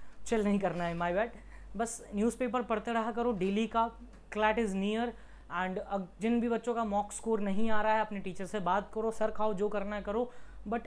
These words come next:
at least do it, ठीक है, क्योंकि टाइम कम है। Don't have a lay back attitude कि हाँ कर लेंगे यार, कर लेंगे। And most importantly, जीके is the most unpredictable se-, section। जितना भी आप marathon कर लोगे, उससे मेरी guarantee है कि आप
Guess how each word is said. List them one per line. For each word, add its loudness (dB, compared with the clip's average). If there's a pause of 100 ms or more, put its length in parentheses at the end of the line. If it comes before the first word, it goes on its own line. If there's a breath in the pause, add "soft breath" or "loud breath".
(120)
at -4
least 0 (120)
do -2
it, -8 (380)
ठीक -6
है, -4 (380 loud breath)
क्योंकि 0
टाइम 2 (100)
कम 4
है। -2 (640 loud breath)
Don't 4 (1000)
have 4
a 4
lay 8
back 4
attitude -4
कि -4
हाँ -4
कर -4
लेंगे -2
यार, 2
कर -4
लेंगे। -4 (120)
And -2
most 0
importantly, 0 (340 loud breath)
जीके 0
is -4
the 0 (120)
most 4
unpredictable -2
se-, -4
section। 4 (440 loud breath)
जितना 2
भी 4
आप 4
marathon 0
कर -2
लोगे, 0
उससे -4
मेरी -2
guarantee -2
है 0
कि -4
आप -2